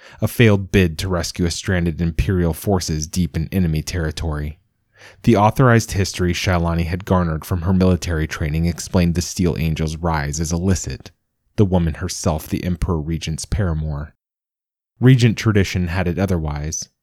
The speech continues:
Olivia as competent a leader as the next five generals put together. The incursion part of a master plot to see her disgraced.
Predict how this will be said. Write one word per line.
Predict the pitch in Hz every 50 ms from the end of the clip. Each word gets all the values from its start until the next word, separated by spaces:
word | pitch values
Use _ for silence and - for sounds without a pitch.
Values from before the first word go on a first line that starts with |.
| _ _ _ _ _ _ -
Olivia | 117 113 110 123 135 120 104 90 80 67
as | 71 90 -
competent | - - 110 98 90 - - - 104 -
a | - 95
leader | 92 98 98 90 85 80
as | 82 82 -
the | - 87
next | 82 80 80 - -
five | - 92 76 76 71
generals | 67 - 90 87 82 78 73 69 -
put | - - 90 -
together. | 95 85 87 87 87 82 78 78 78 80 _ _ _ _ _ _ _ _ _ _
The | - 110 98
incursion | 90 87 - - - 123 117 101 - 90 80 80
part | - - 95 87 87
of | 76
a | 80
master | 78 80 78 78 78 - - -
plot | - - - 95 82 78 76 -
to | - 87
see | - - 87
her | 71 87 82
disgraced. | 69 78 76 - - - 87 82 80 78 78 - - - -